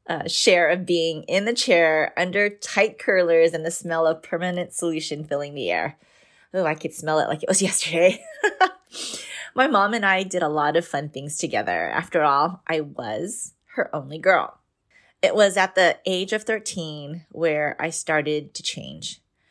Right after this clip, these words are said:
My desires for independence was very apparent as my relationship with my mom started to dramatically change. I was rejecting her presence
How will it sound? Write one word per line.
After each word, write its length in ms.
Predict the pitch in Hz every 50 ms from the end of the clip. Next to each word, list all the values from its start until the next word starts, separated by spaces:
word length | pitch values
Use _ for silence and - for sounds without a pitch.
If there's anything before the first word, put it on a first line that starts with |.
| _ _ _ _ _ _
My 180 | - 175 175 165
desires 720 | 165 156 170 170 151 165 143 147 151 160 160 165 170 -
for 140 | - - -
independence 760 | - 180 180 180 - 190 170 156 147 151 143 143 139 - -
was 200 | - 147 131 139
very 400 | 147 156 185 196 214 247 269 240
apparent 640 | - - - 165 143 135 127 120 117 - - - - -
as 160 | - 156 151 160
my 80 | 151
relationship 640 | 147 143 151 147 147 156 156 - 160 160 - 160 -
with 120 | 143 -
my 140 | - 156 156
mom 300 | 151 147 135 135 131 139
started 440 | 147 - - 151 135 131 135 139 139
to 80 | - 139
dramatically 680 | - - 135 131 123 101 101 - 131 - - 127 127
change. 600 | - - - - - 71 - - - - - _ _ _ _ _ _ _ _ _ _ _ _ _ _ _ _ _ -
I 160 | - 147 165 175
was 180 | 175 185 185
rejecting 800 | 185 190 185 - 165 147 151 - - 156 147 147 147 143 151 156 151 - - -
her 160 | - 190 180
presence 920 | 180 - - 175 147 147 - - 123 127 - - - - - - - -